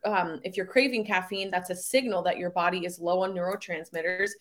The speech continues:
And so the sugar cravings are real, and it's not because you're a bad person. That is your brain saying, "Give me dopamine." So during this season, we get to be mindful because we are going to be getting all those holiday sweets. Halloween kicks it off with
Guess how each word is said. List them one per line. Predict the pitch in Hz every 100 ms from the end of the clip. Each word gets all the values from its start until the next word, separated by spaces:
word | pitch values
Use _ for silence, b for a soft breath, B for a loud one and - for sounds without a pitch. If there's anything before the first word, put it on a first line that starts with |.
| B B B
And | 233
so | 240 269 240 233
the | 233
sugar | - 370 381
cravings | 349 302 277 247
are | 214
real, | 254 285 269
and | 214
it's | 202
not | 247 247
because | 240 226 202
you're | 196
a |
bad | 185 180 -
person. | 240 247 247 220
That | 196 208
is | 208
your | 190
brain | 185 196 202 196
saying, | - 180 180 180
"Give | 190 180 180
me | 175 165
dopamine." | - 175 - 165 - - - B B B
So | - - 233 214 214 B B B B _ -
during | 208 302 359 277
this | 214 330 381 -
season, | 320 302 294 254
we | 262 254
get | 247 262 -
to | 339 262
be | 269 262 262 -
mindful | 214 214 220 233 226 175
because | 202 190 214 208 214
we | 226 - 202
are | 220 277 302
going | 254 233
to | 220 202
be | 202
getting | 196 190
all | - 185 190
those | 196 190 -
holiday | - 226 214 190 170
sweets. | - 160 147 -
Halloween | - 247 311 330 320 302
kicks | 302 285 -
it |
off | 254 208 208
with | 202